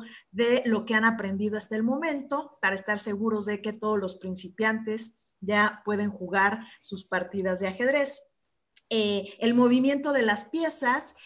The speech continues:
eh, ya saben que los únicos que no regresan son los peones, los únicos que se mueven de una forma pero comen de otra,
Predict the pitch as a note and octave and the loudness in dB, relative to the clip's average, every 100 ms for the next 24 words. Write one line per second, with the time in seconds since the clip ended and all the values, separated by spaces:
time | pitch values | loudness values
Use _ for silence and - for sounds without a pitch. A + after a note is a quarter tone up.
0 | - - G3 F#3+ F#3+ F#3 G#3 G3 A#3 A#3 | -20 -6 -2 0 0 2 2 4 4 4
1 | B3+ A#3+ A3 B3 B3+ G3+ F#3 B3+ D4+ D#4+ | 2 0 2 2 2 -2 -4 -4 -4 -4
2 | C4+ G#3 - G3+ A3 G#3+ G3+ A3 B3 A#3+ | -6 -6 -4 0 0 2 2 2 0 0
3 | A3+ A3+ F#3+ F3+ F3 - C4+ C#4 C4 D4 | -2 -2 -4 -4 -6 -2 0 0 -2 -6
4 | - _ _ _ - F3+ F3 - C4+ C4+ | -10 _ _ _ -12 -8 -6 -4 -2 -2
5 | B3+ A#3+ - F#3+ G3 F#3+ G#3+ G#3 G3+ G#3 | -2 -6 -4 -6 -4 -2 -2 -2 -4 -4
6 | G3 F#3 - C4+ C4 A3+ A3 F3+ F3 F3 | -4 -6 -2 -2 0 -2 -2 -6 -6 -4
7 | B3+ D4+ A#3+ G3 F3+ F#3 A#3 A3 G3 A#3+ | -4 -2 -4 -4 -2 -2 -4 -4 -4 -6
8 | - | -10